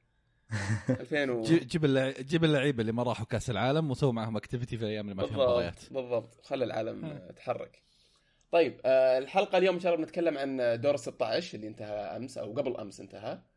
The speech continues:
Speaker 2: آه، نتكلم عن المباريات كلها وأبرز النتائج والمفاجآت، وعن توقعاتنا للمرحلة الجاية، وبنختمها زي ما ختمنا الحلقة الماضية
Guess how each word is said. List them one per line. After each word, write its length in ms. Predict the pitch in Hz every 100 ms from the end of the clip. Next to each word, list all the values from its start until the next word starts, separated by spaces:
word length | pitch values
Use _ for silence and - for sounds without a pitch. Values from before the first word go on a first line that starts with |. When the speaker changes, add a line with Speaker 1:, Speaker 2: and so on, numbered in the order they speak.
| _ _ -
Speaker 2:
آه، 440 | 107 101 98 104 - _
نتكلم 340 | - - 123 110
عن 180 | 107 107
المباريات 800 | 104 107 110 117 120 110 107 -
كلها 400 | 127 120 135 165
وأبرز 480 | 143 110 113 107
النتائج 680 | 107 101 92 107 113 123 113
والمفاجآت، 840 | 147 147 131 123 123 131 165 175 160
وعن 320 | 175 175 185
توقعاتنا 800 | 180 160 143 156 151 156 156 165 _ _ _ -
للمرحلة 500 | 131 135 147 - 131
الجاية، 600 | 123 147 156 165 180 180 _ -
وبنختمها 1120 | 123 120 117 113 _ _ 123 147 - 170 156
زي 140 | 135
ما 80 | 135
ختمنا 240 | 127 123 120
الحلقة 240 | 123 -
الماضية 500 | 127 127 127 143 151